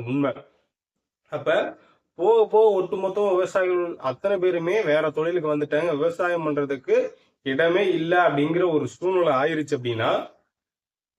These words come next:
அது நம்ம தமிழ்நாட்டுக்கு மிகப்பெரிய ஒரு ஆபத்தா முடியும் என்பதுல எந்த ஒரு சந்தேகமே இல்ல. இந்த பொருள் எல்லாத்தையுமே இன்னொருத்தர்கிட்ட, இன்னொரு மாநிலம், இன்னொரு நாட்டுக்கிட்ட இருந்து தான் நம்ம வாங்க வேண்டிய ஒரு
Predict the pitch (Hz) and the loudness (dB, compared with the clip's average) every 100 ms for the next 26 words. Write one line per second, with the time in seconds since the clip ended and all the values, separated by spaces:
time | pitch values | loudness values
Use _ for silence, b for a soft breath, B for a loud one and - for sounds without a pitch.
0 | _ _ _ _ _ _ _ _ _ _ | _ _ _ _ _ _ _ _ _ _
1 | _ - 147 156 147 - 135 180 165 135 | _ -8 -4 -2 -2 0 0 2 2 0
2 | 123 139 170 151 131 160 151 151 151 170 | -4 -2 -2 -2 -2 -6 -4 -4 -2 0
3 | 151 127 151 160 151 151 135 135 147 143 | 0 2 2 2 0 0 0 -2 -2 -4
4 | 123 120 120 175 127 135 156 151 127 131 | -4 -6 -6 -4 -4 -4 -2 -2 -2 -6
5 | 127 135 143 127 117 151 294 - _ _ | -4 -4 -2 -4 -4 -2 -2 -4 _ _
6 | _ _ - 143 180 170 156 170 240 240 | _ _ -8 -4 0 0 0 0 2 4
7 | 214 180 156 147 147 196 156 151 185 196 | 4 2 0 2 2 0 -2 -2 0 -2
8 | 175 165 156 151 185 175 143 165 160 147 | -2 -4 -4 -2 0 0 -2 0 0 2
9 | 156 180 165 165 156 143 160 160 147 143 | 2 2 0 -2 -2 -2 -2 2 4 4
10 | 135 127 - b b 131 160 185 180 165 | 0 -6 -14 b b 0 0 0 -4 0
11 | 156 156 175 180 151 127 131 180 185 165 | 0 2 2 2 0 0 0 0 0 0
12 | 151 135 156 160 | 0 0 -2 -2